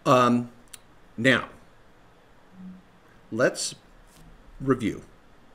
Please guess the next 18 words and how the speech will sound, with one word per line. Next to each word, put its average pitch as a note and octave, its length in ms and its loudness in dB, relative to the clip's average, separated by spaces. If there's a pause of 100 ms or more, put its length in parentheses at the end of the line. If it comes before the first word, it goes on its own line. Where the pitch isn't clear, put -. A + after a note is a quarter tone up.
(240)
And G2+ 80 -8
I've G2+ 120 -6
got G2 240 -6 (760)
number G#2+ 240 -2
one C#3 320 -4 (760)
reason A2 340 -6
for G#2+ 160 -6
the, F2+ 120 -12 (220)
the A2 260 -4
trifecta G#2 640 -4 (600)
is A2 280 -2
asset G#2 320 -6
protection. A#2 600 -10
Number G#2 260 -4
two A2+ 240 -2
is G2 160 -2
tax - 380 -8
planning. G2 600 -8